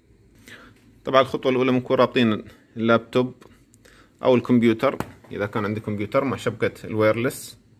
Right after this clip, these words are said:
اللي هي مثلًا هون شبكة التي بي لينك اسمها عندنا. الخطوة الثانية بنكون معرفين الطابعة على الكمبيوتر،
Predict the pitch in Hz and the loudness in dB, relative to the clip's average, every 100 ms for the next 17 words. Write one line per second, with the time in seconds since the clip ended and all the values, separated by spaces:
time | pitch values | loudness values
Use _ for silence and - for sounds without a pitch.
0 | _ _ _ _ _ _ _ _ _ - | _ _ _ _ _ _ _ _ _ -20
1 | - _ - - - - - - - 113 | -20 _ -20 -20 -20 -20 -20 -20 -14 -8
2 | 110 117 117 107 107 104 110 110 104 110 | -4 -2 -2 -2 -4 -2 -2 -4 -4 -8
3 | - - - 110 107 117 120 107 110 104 | -8 -12 -6 -2 0 -2 -4 -8 -6 -4
4 | 90 101 104 123 - - _ _ _ _ | -4 -4 -2 -2 -4 -14 _ _ _ _
5 | - - _ _ _ _ - _ - - | -20 -20 _ _ _ _ -20 _ -20 -20
6 | _ _ _ - _ _ - 139 135 123 | _ _ _ -20 _ _ -10 -4 -2 -2
7 | 135 127 120 127 107 113 123 120 - 123 | 0 0 0 0 0 -2 -2 -2 2 2
8 | 107 90 117 - _ _ _ _ - 113 | 2 -2 -6 -10 _ _ _ _ -8 -6
9 | 107 - 104 117 113 139 | -6 -4 -2 -2 -2 -6